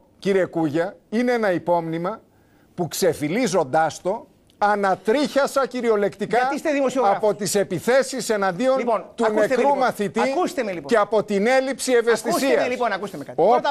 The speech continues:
Speaker 2: πρώτα
Speaker 1: όπως
Speaker 2: να
Speaker 1: επίσης πρέπει να σας πω ότι είναι σαφές ότι από τη στιγμή που αναλάβατε τον αστυνομικό,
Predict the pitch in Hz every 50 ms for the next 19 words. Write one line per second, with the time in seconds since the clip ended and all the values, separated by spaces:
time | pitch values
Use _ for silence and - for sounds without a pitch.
0 | 185 170 185 196 254 240 - - - _ _ _ 175 208 240 233 233 - 180 165
1 | 175 185 214 226 214 - - - 214 226 185 - - 147 151 160 - - - -
2 | - - 185 202 - 175 170 160 143 - 131 113 - - - 117 117 123 147 -
3 | _ _ _ - - - 156 160 156 220 254 262 254 208 - - 190 160 - -
4 | 196 185 170 170 160 - - - - - _ _ _ _ 185 185 175 180 185 170
5 | 139 120 151 - - 160 185 247 262 202 214 214 190 180 165 160 151 156 180 226
6 | 240 226 180 175 156 - 151 135 - 131 123 123 120 - - 123 113 101 101 98
7 | - 107 110 143 170